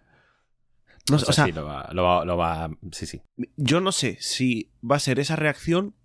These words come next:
Speaker 1: o es que le va a pegar tan fuerte el, el golpe de, en plan, de lo que acaba de pasar a Kaido, que en plan simplemente se va, va a caer de rodillas y va a rayarse que flipas.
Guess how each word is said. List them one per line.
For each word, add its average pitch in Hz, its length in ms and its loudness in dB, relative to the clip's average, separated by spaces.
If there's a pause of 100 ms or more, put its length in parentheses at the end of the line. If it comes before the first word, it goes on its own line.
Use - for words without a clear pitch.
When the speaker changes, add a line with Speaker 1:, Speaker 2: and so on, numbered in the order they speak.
(120)
Speaker 1:
o 127 120 4
es 131 80 0
que 131 140 -2
le 123 160 4
va 131 100 4
a 143 60 -2
pegar 120 300 2
tan 139 280 -2
fuerte 117 580 -2
el, 110 220 -2
el 107 180 -2
golpe 120 280 0
de, 110 80 2
en 107 100 -2
plan, 104 320 -6
de 107 80 0
lo 107 120 4
que 104 60 -6
acaba 117 220 -2
de 131 80 -2
pasar 104 360 -6
a 95 60 -8
Kaido, 135 340 -2 (480)
que - 100 -2
en 117 80 2
plan 120 260 0
simplemente 131 600 0
se 117 100 -4
va, 120 320 0 (580)
va 123 60 0
a 131 60 -2
caer 131 240 2
de 131 100 6
rodillas 139 460 2
y - 20 0
va 120 160 0 (720)
a 117 140 -2
rayarse 117 360 0
que 110 120 -6
flipas. - 400 -8